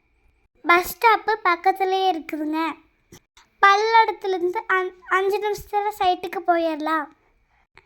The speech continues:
ரெண்டுமே இணைஞ்ச மாதிரி ஜோடி சைட்டு. டி டி சி பி அப்ரூவ்டுங்க. ஒரு சைட்டோட அளவு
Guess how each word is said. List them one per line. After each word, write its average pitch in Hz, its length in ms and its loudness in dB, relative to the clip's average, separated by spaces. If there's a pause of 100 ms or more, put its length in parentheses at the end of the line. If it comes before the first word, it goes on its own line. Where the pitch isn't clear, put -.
(420)
ரெண்டுமே 392 560 2 (180)
இணைஞ்ச 381 340 2
மாதிரி 349 260 -2
ஜோடி 381 460 6 (100)
சைட்டு. 339 500 -2 (960)
டி 415 300 2
டி 466 240 2
சி 403 140 -2
பி 415 160 -6
அப்ரூவ்டுங்க. 349 800 0 (1040)
ஒரு 370 380 6
சைட்டோட 381 460 4
அளவு 339 760 0